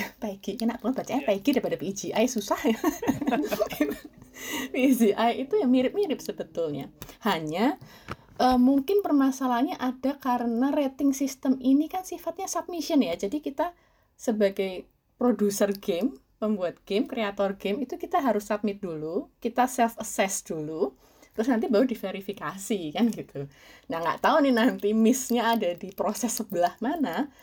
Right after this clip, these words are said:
Speaker 1: ketika ya, ini tadi, ini masih uji coba sama seperti uji coba pelarangan sosial media ya, jadi semuanya masih harus dilihat ke depannya.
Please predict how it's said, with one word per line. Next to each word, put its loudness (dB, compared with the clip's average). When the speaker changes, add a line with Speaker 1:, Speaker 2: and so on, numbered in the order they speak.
Speaker 1:
ketika -2
ya, -4
ini -10
tadi, -6
ini -4
masih -2
uji -6
coba -2
sama -8
seperti -6
uji -8
coba -4
pelarangan -4
sosial -6
media 2
ya, -2
jadi -4
semuanya -4
masih -2
harus -10
dilihat -8
ke -10
depannya. -4